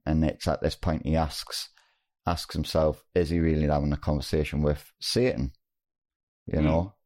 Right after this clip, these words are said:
Speaker 1: um, he had lost all relationships because of this. He felt totally isolated. He had no one to turn to except Satan. Uh, his exams were over. He was still alive. Suddenly it was clear that basically Satan was a liar.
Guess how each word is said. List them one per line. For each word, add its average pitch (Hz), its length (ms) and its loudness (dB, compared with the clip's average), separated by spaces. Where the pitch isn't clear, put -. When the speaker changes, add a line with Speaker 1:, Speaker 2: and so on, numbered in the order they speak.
Speaker 1:
um, 76 440 4
he - 100 -2
had 76 100 -2
lost - 360 0
all 92 180 4
relationships 85 720 0
because - 400 -2
of 87 100 0
this. 73 300 -2
He 82 200 2
felt - 340 -2
totally 85 380 2
isolated. 78 760 0
He - 80 0
had 80 160 2
no 92 200 2
one 87 280 4
to - 200 -4
turn 85 360 0
to 80 160 2
except - 420 -4
Satan. 92 500 0
Uh, 80 360 4
his 71 140 0
exams 85 460 0
were 82 140 0
over. 87 280 4
He 87 80 4
was 71 140 0
still - 260 -2
alive. 80 380 2
Suddenly 78 280 0
it - 80 -2
was 69 120 -6
clear 80 440 2
that 78 280 0
basically 82 400 0
Satan 78 360 0
was 76 160 2
a 80 40 0
liar. 87 440 0